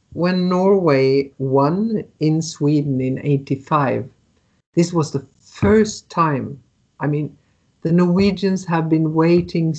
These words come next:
for so long to win. And every year, no,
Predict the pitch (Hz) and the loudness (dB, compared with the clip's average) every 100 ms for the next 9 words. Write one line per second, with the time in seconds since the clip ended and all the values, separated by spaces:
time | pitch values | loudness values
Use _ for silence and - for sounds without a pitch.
0 | - _ 151 143 - - - - 175 180 | -8 _ -4 -4 -8 -10 -8 -2 0 2
1 | 180 165 147 147 131 131 - _ _ _ | 2 2 2 0 -2 -6 -12 _ _ _
2 | - 127 139 139 123 131 - _ _ _ | -2 0 2 2 0 -6 -16 _ _ _
3 | _ _ _ _ - 135 151 190 190 180 | _ _ _ _ -4 0 4 2 0 -6
4 | 180 170 170 165 160 165 165 - 127 131 | -8 -2 0 2 2 0 -2 -6 -2 -2
5 | 135 139 | -2 -6